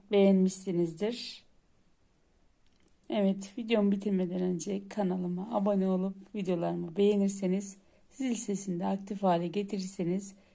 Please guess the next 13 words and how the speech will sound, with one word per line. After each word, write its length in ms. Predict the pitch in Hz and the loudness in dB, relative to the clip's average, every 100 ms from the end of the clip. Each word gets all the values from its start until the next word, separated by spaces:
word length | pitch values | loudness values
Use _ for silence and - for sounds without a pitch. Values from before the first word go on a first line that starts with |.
| _ | _
yeni 180 | 269 254 | 0 2
çekeceğim 540 | 208 185 180 185 185 190 | 2 0 -2 -2 -2 -2
bütün 280 | 196 254 | -2 0
videolardan 640 | 208 175 175 180 175 196 202 | 2 0 -2 -4 -6 -6 -6
hemen 440 | 202 214 180 220 240 - _ _ - | -2 0 0 -4 -10 -18 _ _ -10
haberdar 640 | - 226 185 180 165 190 247 | -2 2 2 0 -2 -6 -4
olabilirsiniz 800 | 254 226 202 190 190 - 185 175 | 2 4 4 2 0 -2 -4 -4
arkadaşlar. 840 | 180 175 175 170 - 196 247 - _ _ _ _ _ _ _ _ _ _ - | -6 -6 -6 -6 -6 -6 -6 -10 _ _ _ _ _ _ _ _ _ _ -4
Biliyorsunuz 580 | 240 214 196 196 202 - | -2 0 0 0 -4 -2
kanalımda 920 | - 214 196 190 190 190 196 208 - | 2 4 4 4 4 4 2 2 -6
yemek 440 | 220 214 196 185 - | -2 2 2 0 0
de 100 | 185 | 2
var, 460 | 185 190 190 - | 4 2 -2 -8